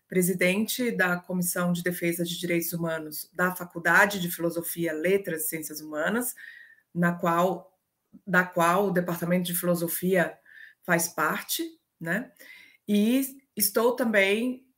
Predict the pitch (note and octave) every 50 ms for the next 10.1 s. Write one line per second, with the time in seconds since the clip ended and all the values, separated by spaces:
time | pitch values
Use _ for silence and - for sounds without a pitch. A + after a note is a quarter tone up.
0 | _ _ - G3+ G#3 G3 - G#3 A3 G#3+ G#3 G3+ F3+ F3+ F#3 F3+ F3+ F#3+ G#3 G3+
1 | - - B3 G#3 - - _ _ _ _ _ E3 E3 F3+ F#3+ F#3 F3+ - G3+ G3+
2 | F#3 F#3 - G3+ G3+ G3 G3 G#3 F#3+ F#3+ G3 F#3 F#3 F3+ F3+ - - G#3+ B3 -
3 | - - - A#3+ A#3 A#3 - - - A3 G3+ F3 F3 F#3 G3 G#3 G#3 G#3 - F#3+
4 | F#3 F#3+ - G#3 G#3 G3+ G3 - - F#3 F#3+ G#3 G3+ G3 G#3 G3+ G3+ G#3+ G#3+ G3+
5 | F#3 F3 G3+ G#3+ B3 C#4 B3+ C4 B3 A3 - - - G3+ F#3+ - - F#3 F3 E3+
6 | E3+ F3+ G3 G#3+ G#3+ - A#3 A#3 - - - - - - - - _ _ E3+ F#3+
7 | F#3 F#3+ G#3+ G#3+ - B3 B3 A3 G3 F#3+ F#3+ F#3+ G3 G3+ G3 - G#3 G3+ G3 -
8 | - - F#3 F#3 G3+ G3 F3+ F3+ F3+ F3+ G3+ G3 F#3+ - - - F3+ F3+ F3+ F#3
9 | F#3 F3+ F#3+ F#3+ F3+ F3 F3 F3 F3 G3 G3 F3 D#3 - - - - E3 F3 E3+
10 | -